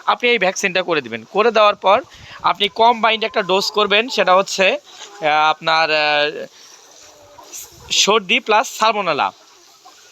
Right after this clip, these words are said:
এই দুইটা ডোজ আপনি কম্বাইন্ড হিসেবে চার দিনে একটা ডোজ করে দিবেন। তাহলে আপনার মুরগিটা কৃমি থেকে মুক্ত থাকবে, আপনার সর্দি, সালমোনেলা থেকে মুক্ত থাকবে।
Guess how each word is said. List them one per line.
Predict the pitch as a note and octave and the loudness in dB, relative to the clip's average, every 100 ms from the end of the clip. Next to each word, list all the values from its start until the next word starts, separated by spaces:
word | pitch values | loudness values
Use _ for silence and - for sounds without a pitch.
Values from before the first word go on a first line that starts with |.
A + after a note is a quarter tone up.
| - _ - - - - - - - | -20 _ -20 -20 -20 -20 -20 -10 -2
এই | G3+ | -2
দুইটা | F3+ A#3+ A3+ | -2 -2 0
ডোজ | G#3+ B3+ | 2 0
আপনি | C4+ A#3+ | 0 -4
কম্বাইন্ড | - A3+ G#3 G3 G#3 A3 | 2 2 2 0 0 -4
হিসেবে | F#3+ A3 G3+ A3 | -8 -2 -2 0
চার | A3+ G3 | 0 0
দিনে | F3+ F3+ | 0 -2
একটা | G3+ | -2
ডোজ | F3+ F3 - | 0 -2 0
করে | G3+ F#3+ | 0 0
দিবেন। | E3+ G3+ | 0 -2
তাহলে | G3+ E3 F3 F#3 | 0 2 4 2
আপনার | F3 F3 E3 | 0 -2 -2
মুরগিটা | E3+ F3 E3+ D#3+ | -4 -4 -2 -2
কৃমি | - F#3 F3+ | -2 -2 -2
থেকে | E3+ D#3 E3 | -2 -2 -2
মুক্ত | F3 G3+ | -4 -4
থাকবে, | E3 D3+ D3+ F3+ - _ _ - - - | -4 -2 -2 -2 -6 _ _ -20 -10 -6
আপনার | D3 E3 | -4 -2
সর্দি, | - F3+ F3+ C#3+ E3+ F3+ | 0 0 0 0 -2 -2
সালমোনেলা | - E3+ D#3+ D#3+ D#3+ | -4 -4 -2 -2 0
থেকে | F3 E3 | 0 -2
মুক্ত | E3+ - | -4 -6
থাকবে। | E3+ D3 A2 F#2+ | -4 -2 -2 -6